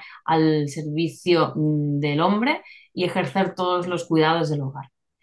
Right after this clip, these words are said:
Cuando estás al servicio del hombre y ejerciendo todos los cuidados y además trabajando a lo mejor fuera de casa, em,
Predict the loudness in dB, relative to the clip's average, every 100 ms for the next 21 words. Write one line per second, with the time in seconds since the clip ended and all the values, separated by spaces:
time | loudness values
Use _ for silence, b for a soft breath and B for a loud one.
0 | B B B -2 0 2 0 0 0 -2
1 | -2 -4 0 2 4 2 2 0 0 0
2 | -2 -4 -6 -2 -2 0 2 0 0 0
3 | 4 4 4 2 -2 -2 0 -2 -2 -2
4 | -2 -2 -2 0 -2 -2 -4 -8 -6 -4
5 | -2 -2 -2 -4 -4 -4 -4 B B B
6 | B -4 -2 -2 -2 -4 -6